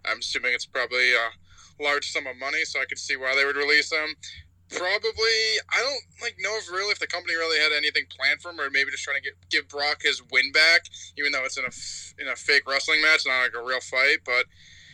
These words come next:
I don't know. I just, he, he is a big name, but he just doesn't really have,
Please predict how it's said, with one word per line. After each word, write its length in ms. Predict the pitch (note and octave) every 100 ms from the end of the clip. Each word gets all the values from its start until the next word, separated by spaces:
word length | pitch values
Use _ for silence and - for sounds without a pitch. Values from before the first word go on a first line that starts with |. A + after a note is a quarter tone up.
| - -
I 80 | -
don't 80 | G#3+
know. 140 | A#3+ G#3
I 80 | F3
just, 240 | F#3 - _ _ _ -
he, 180 | - - A3 - _ _ _ _ _ -
he 160 | - A3 A#3 G3+ C4
is 120 | A#3+
a 60 |
big 260 | - G3 -
name, 240 | E3+ E3+ G3
but 80 | F3
he 80 | E3+
just 200 | F3+ -
doesn't 180 | E3 E3
really 160 | E3
have, 160 | E3